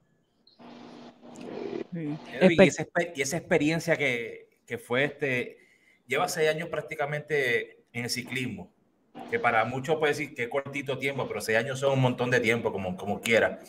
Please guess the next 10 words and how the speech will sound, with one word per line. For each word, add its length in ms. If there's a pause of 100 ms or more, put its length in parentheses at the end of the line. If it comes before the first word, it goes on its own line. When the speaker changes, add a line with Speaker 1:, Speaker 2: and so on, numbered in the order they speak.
(420)
Speaker 2:
Y 100
te 160
dio 160
con 140
ganas 260
de, 120
pues, 340
de, 200
de 60
enseñar 640